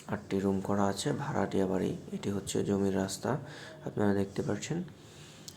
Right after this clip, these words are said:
একটু ধৈর্য ধরে ভিডিওটি দেখুন, ভিডিওটি, আহ, একটু লম্বা হবে, স্কিপ না করে ধৈর্য ধরে ভিডিওটি দেখুন। এ হচ্ছে বাড়ির বাহিরের সেট, আমরা আপনাদেরকে একটু ভিতরে নিয়ে যাওয়ার চেষ্টা করছি। এই হচ্ছে ওয়াশরুমগুলো,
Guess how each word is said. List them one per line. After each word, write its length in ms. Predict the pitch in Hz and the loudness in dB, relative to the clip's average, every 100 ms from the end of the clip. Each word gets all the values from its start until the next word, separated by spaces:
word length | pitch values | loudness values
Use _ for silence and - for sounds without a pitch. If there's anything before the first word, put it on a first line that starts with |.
| - - | -18 -8
একটু 140 | 120 | -4
ধৈর্য 380 | 117 120 120 120 | 2 4 4 4
ধরে 120 | 120 | 2
ভিডিওটি 340 | 113 113 107 | 2 0 0
দেখুন, 360 | 107 117 170 180 | -2 -2 -2 -2
ভিডিওটি, 540 | - - - 98 98 95 - - - - | 0 -2 0 2 2 0 -6 -18 -18 -8
আহ, 360 | - 104 95 - | -2 2 2 0
একটু 240 | - 95 | -2 0
লম্বা 360 | 95 95 95 98 | 2 2 2 2
হবে, 300 | 101 110 110 123 | 2 2 0 -2
স্কিপ 260 | - - - | -4 -6 -2
না 140 | 101 | 0
করে 160 | 98 92 | 2 0
ধৈর্য 260 | - - - | -2 -4 -6
ধরে 120 | - - - | -6 -6 -8
ভিডিওটি 340 | - - - | -10 -10 -8
দেখুন। 260 | - - - - | -8 -8 -10 -4
এ 100 | 101 | -2
হচ্ছে 280 | 107 - 117 | -2 -2 -2
বাড়ির 320 | - 104 101 | 2 4 4
বাহিরের 400 | - 98 104 104 | 2 2 2 0
সেট, 280 | - - - | 0 -2 -2
আমরা 220 | - 98 95 | -4 -2 -2
আপনাদেরকে 440 | - 92 95 101 | 0 -2 -2 -4
একটু 140 | 90 | -6
ভিতরে 340 | 95 95 95 95 | -2 -2 0 0
নিয়ে 140 | 92 | 0
যাওয়ার 220 | 87 92 92 | 0 -2 -2
চেষ্টা 300 | 95 - 104 | -6 -4 -4
করছি। 400 | 98 85 - 180 - - - - - - - - - - - - - - - - - - - - - - - - - - - - - - - - - - - - - - - - - - - | -4 -6 -2 -2 -2 -10 -20 -20 -20 -18 -16 -16 -18 -20 -20 -20 -20 -20 -16 -14 -12 -14 -16 -18 -18 -18 -16 -16 -16 -18 -18 -20 -20 -20 -20 -20 -20 -20 -20 -20 -20 -16 -12 -12 -14 -18 0
এই 100 | 113 | 2
হচ্ছে 360 | 113 113 - 107 | 2 0 2 6
ওয়াশরুমগুলো, 920 | 101 101 101 - 107 98 92 104 | 6 6 4 0 2 2 4 4